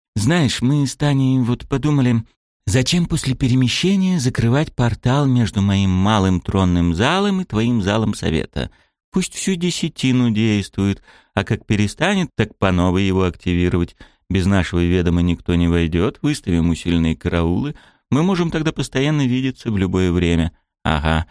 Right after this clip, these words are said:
если будем в своих резиденциях. А у меня дел полно. Кстати, Лана,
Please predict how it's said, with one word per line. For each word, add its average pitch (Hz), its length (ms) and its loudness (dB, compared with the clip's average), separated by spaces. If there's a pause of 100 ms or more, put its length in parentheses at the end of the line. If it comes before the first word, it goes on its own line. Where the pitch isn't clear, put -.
(260)
если 95 320 -2
будем 98 320 0
в - 60 -14
своих 87 360 -2
резиденциях. 90 1000 -2 (180)
А 85 120 -2
у 90 40 0
меня 151 260 0
дел 160 240 -2
полно. 123 520 -2 (680)
Кстати, 90 300 -4
Лана, 69 320 -6